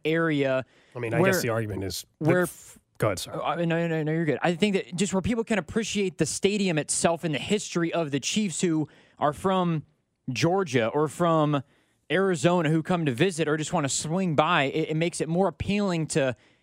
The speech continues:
Speaker 1: not just come and go to a game, but come and just see the stadium itself, I think, more than what you currently are able to now.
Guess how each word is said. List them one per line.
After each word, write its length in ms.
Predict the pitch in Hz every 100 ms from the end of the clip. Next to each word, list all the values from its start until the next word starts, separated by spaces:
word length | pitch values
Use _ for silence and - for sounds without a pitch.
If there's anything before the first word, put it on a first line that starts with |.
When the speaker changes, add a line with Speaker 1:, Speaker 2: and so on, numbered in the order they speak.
| _
Speaker 1:
not 200 | - 202
just 180 | 196 170
come 140 | 190 180
and 100 | 156
go 80 |
to 100 | 147
a 60 | 123
game, 260 | 139 196 170
but 200 | 131 - _ -
come 180 | 170 180
and 80 |
just 160 | 139 120
see 180 | - 196
the 100 | 143
stadium 440 | - 156 143 127
itself, 500 | 117 - - 160 120
I 60 | 135
think, 160 | 135
more 180 | 139 139
than 120 | 135 131
what 100 | 127
you 120 | 127
currently 600 | - 147 143 131 123 107 _ -
are 120 | 131
able 180 | 139 135
to 180 | - 113
now. 400 | 113 107 90